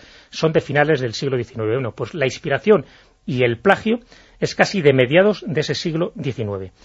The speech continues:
¿Cómo se descubre todo esto? A raíz de una investigación que hace el Times, cuando publica en agosto de mil novecientos veintiuno un reportaje, un artículo del corresponsal que tenían en Estambul, que es Philip Grace, y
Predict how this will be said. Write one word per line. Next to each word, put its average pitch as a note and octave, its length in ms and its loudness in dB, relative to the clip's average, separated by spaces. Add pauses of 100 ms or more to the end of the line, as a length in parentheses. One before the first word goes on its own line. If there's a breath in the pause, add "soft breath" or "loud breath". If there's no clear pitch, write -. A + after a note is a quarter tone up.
(520 soft breath)
¿Cómo A#3+ 220 6
se A3+ 140 4
descubre F#3 380 4
todo F#3+ 180 4
esto? A2 340 -2 (220 soft breath)
A C3 120 0
raíz F#3+ 220 6
de G3 60 4
una F3 120 0
investigación D#3+ 680 0
que - 160 -2
hace A2+ 460 -2 (120)
el A2 120 -10
Times, A#3 480 2 (500 soft breath)
cuando B2+ 260 2
publica D3 380 2
en B2+ 80 4
agosto B2+ 320 2
de B2+ 80 -2
mil D3+ 100 2
novecientos C#3 460 0
veintiuno F3 460 2 (520 soft breath)
un C#3 480 0
reportaje, C#3 560 0
un D3 80 0
artículo F#3+ 500 -2
del B2+ 220 -6
corresponsal B2+ 640 0
que - 100 -8
tenían A#2 380 -4
en A2+ 80 -6
Estambul, A#2+ 540 0 (120)
que C3+ 100 -14
es - 120 -18
Philip C3+ 340 -4
Grace, F3 460 0 (800 soft breath)
y B3+ 320 2